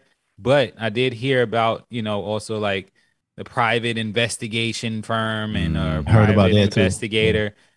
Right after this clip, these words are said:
Speaker 1: right? So in, in, in all, in, in that vibe and stuff like that, I really just think it was,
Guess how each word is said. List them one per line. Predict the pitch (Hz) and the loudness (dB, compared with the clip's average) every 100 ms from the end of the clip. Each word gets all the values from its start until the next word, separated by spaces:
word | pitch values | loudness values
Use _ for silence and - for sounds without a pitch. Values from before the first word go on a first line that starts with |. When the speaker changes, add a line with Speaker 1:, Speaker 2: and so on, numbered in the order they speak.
| _ | _
Speaker 1:
right? | 110 107 98 | -2 -2 -2
So | 120 107 | -4 -4
in, | 107 104 107 104 | -6 -8 -10 -10
in, | 110 104 - | -12 -12 -12
in | 110 107 | -12 -10
all, | 123 147 143 | -4 -2 -2
in, | 135 113 113 - | -4 -8 -12 -12
in | 113 | -8
that | 113 147 139 | -2 -2 -2
vibe | 107 110 107 107 101 | -2 0 0 0 -2
and | 101 | -6
stuff | - 104 | -6 -6
like | 101 92 | -4 -6
that, | 104 98 - | -6 -6 -6
I | 98 | -8
really | 104 104 98 | -6 -8 -8
just | 98 95 | -12 -12
think | - 101 92 _ _ _ - | -10 -10 -10 _ _ _ -16
it | 101 | -12
was, | 95 98 95 92 90 | -8 -8 -8 -10 -12